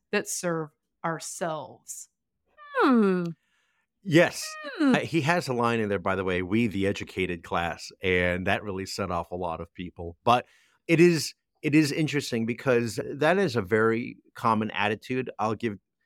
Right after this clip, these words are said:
Speaker 2: David for being David, a-, a-, and who's a friend of mine, uh, I, I give him credit for being able to call himself out on it, even if it's very sort of gingerly, indirectly saying,
Speaker 1: Yes.
Speaker 2: "Somehow,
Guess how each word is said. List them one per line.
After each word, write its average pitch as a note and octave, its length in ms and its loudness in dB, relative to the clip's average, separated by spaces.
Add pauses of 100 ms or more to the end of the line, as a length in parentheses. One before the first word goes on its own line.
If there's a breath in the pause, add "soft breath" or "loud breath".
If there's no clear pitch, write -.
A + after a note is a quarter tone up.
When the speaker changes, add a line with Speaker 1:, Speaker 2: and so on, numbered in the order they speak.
(200)
Speaker 2:
David E3 300 4
for C3 100 -2
being A#2+ 260 4
David, A2+ 480 4
a-, G2 280 -6
a-, F#2+ 200 -8
and G2 100 -8
who's F2+ 160 -8
a F2 40 -12
friend C3+ 200 2
of C3 60 2
mine, A2+ 340 0 (140)
uh, F#2 180 -4
I, G2+ 260 -8 (120)
I A2+ 140 -6
give G#2 200 -2
him G#2+ 120 -2
credit G2+ 340 -2
for G#2+ 120 -12
being G2+ 220 -8
able G2 240 -6 (120)
to G2+ 260 -6
call G#2 140 0
himself G2 340 -6
out G#2+ 200 2
on G2+ 200 2
it, A#2+ 100 0
even B3 280 8
if F3+ 120 4
it's D3 160 2
very D#3 640 4
sort C3 340 0
of A#2+ 80 -6 (460)
gingerly, A#2+ 640 0
indirectly A#2+ 560 -2
saying, G#2 600 -4
Speaker 1:
Yes. F#3+ 180 4
Speaker 2:
"Somehow, C#3 760 4